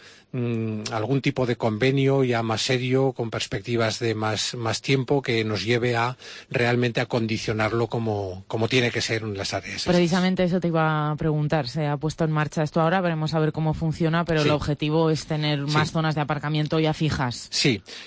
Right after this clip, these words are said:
Speaker 1: Eh, a ver, eh, sobre las zonas fijas, u-, alguna de estas que estamos hablando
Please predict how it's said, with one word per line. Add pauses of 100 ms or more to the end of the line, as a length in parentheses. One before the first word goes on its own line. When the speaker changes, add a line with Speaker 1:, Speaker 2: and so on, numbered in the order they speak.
(120)
Speaker 1:
Eh,
a
ver,
eh,
sobre
las
zonas
fijas,
u-,
alguna
de
estas
que
estamos
hablando